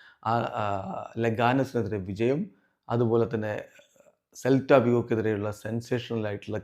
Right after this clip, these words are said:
കംബാക്ക്, ഏറ്റവും ഒടുവിൽ മയോർക്കെതിരെയുള്ള വിജയം, എല്ലാം കൂടി ചേർക്കുമ്പോൾ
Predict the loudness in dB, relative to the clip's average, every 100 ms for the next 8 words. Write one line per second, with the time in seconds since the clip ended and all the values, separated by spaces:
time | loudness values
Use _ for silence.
0 | -4 -4 0 0 2 -2 -2 -10 _ _
1 | -4 0 0 0 0 -2 -2 0 2 2
2 | 0 -2 0 0 -2 -6 -4 -2 -2 -4
3 | -4 0 2 2 2 0 0 -2 -4 -4
4 | -4 -4 -6 -12 _